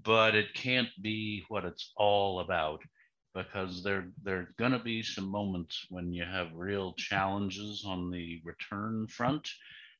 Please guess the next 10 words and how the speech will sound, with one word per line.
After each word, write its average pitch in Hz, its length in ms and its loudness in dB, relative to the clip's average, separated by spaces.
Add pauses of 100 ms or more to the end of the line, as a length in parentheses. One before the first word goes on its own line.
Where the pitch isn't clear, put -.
(200)
and 98 200 0
that's 120 400 2
when 107 160 0
you 95 180 -6 (100)
really 104 520 -2
need 95 260 -2
them 85 220 -2
to 82 100 -2
understand 87 880 -2
why 90 880 0